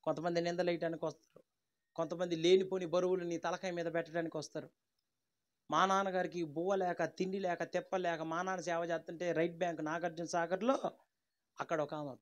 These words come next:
ప్రేమ లేక, మా నాన్నకి డొక్కలు ఎండిపోయి వా-, మా, మావోడు సత్తుంటే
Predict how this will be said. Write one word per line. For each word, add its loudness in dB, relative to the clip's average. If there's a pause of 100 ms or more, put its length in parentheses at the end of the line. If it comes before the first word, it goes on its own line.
ప్రేమ 4
లేక, -8 (4000)
మా -4
నాన్నకి 0
డొక్కలు 2
ఎండిపోయి -4
వా-, -2
మా, -2 (120)
మావోడు 0
సత్తుంటే 2